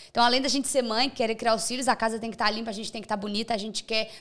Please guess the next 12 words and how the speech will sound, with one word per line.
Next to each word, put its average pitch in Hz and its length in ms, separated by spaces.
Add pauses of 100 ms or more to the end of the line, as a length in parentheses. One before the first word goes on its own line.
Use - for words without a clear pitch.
ter 226 80
uma 240 80
carreira 233 320
de 220 80
sucesso, 247 640
a 247 100
gente 226 380
quer - 160
lançar 240 240
um 240 80
produto. 247 640
A-, 262 60